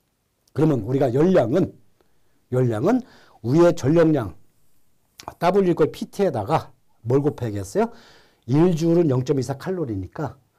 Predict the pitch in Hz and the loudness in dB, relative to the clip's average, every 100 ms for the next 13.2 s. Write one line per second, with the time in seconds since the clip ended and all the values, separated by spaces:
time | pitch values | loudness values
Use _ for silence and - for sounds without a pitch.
0 | _ _ - 117 - 254 247 - 143 123 | _ _ -8 -8 -6 -8 -6 -4 -2 -2
1 | 143 113 139 156 151 135 135 131 - - | -2 -2 -4 -4 -4 -4 -6 -8 -16 -12
2 | 117 104 95 - 233 - _ _ _ _ | -12 -10 -8 -4 -4 -6 _ _ _ _
3 | _ _ _ - 123 123 117 113 107 117 | _ _ _ -8 -4 -2 -2 -6 -8 -2
4 | 202 254 - - - _ _ - 139 170 | -2 -2 -8 -20 -20 _ _ -4 2 4
5 | 175 147 123 113 101 95 - 220 226 - | 4 4 2 -2 -4 -8 -2 0 0 -4
6 | - 98 95 - 226 233 208 160 131 120 | -10 -10 -10 -8 -2 0 2 0 -4 -6
7 | - 233 240 226 160 123 82 - - _ | -6 -4 -2 -4 -4 -8 -10 -18 -20 _
8 | _ _ _ _ _ _ - 123 147 147 | _ _ _ _ _ _ -10 -4 -2 -4
9 | 110 - _ _ _ _ 151 - - - | -10 -14 _ _ _ _ -2 -2 -6 -12
10 | - 139 135 127 139 170 156 120 92 90 | 0 4 4 2 0 2 2 0 -4 -4
11 | 185 226 _ _ _ _ 101 113 120 110 | -4 -4 _ _ _ _ -6 -2 -2 -2
12 | - - - 143 196 170 160 131 127 247 | -8 -20 -2 2 2 2 0 0 2 2
13 | 262 | 2